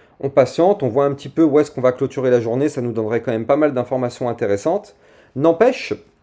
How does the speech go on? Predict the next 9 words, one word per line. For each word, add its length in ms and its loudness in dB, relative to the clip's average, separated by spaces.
qu'est-ce 180 0
qu'on 120 4
remarque ? 460 2
On 120 6
remarque 480 4
que 180 -4
à 100 0
chaque 240 -4
fois 400 0